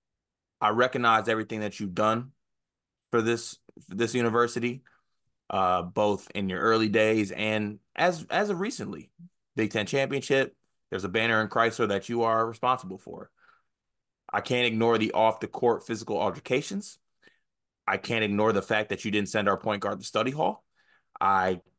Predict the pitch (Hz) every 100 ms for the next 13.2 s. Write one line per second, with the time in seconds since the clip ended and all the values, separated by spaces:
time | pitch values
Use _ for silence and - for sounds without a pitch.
0 | _ 143 147 143 143 143 127 139 139 -
1 | 120 - - 117 117 110 127 123 120 113
2 | 101 107 101 117 143 151 151 160 120 104
3 | 101 101 104 127 139 131 131 135 139 139
4 | 123 113 117 117 117 117 110 113 107 104
5 | 110 101 - 98 82 - - - _ _
6 | _ _ _ _ _ _ - 101 98 98
7 | 107 - 127 104 127 117 104 101 - -
8 | 143 156 - _ - 95 113 98 104 101
9 | 107 101 98 107 107 101 104 _ - 107
10 | 104 101 - 117 131 151 170 _ _ _
11 | - 101 98 92 92 98 110 120 117 110
12 | 117 117 117 110 110 110 104 101 104 101
13 | 117 160